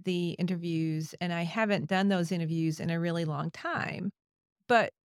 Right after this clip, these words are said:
what you described feeling, Liz and Elizabeth, to sharing your story with these young soon-to-be lawyers reminds me of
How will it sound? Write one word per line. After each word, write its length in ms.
what 300
you 140
described 760
feeling, 760
Liz 440
and 80
Elizabeth, 560
to 100
sharing 540
your 120
story 580
with 240
these 560
young 560
soon-to-be 520
lawyers 680
reminds 580
me 560
of 580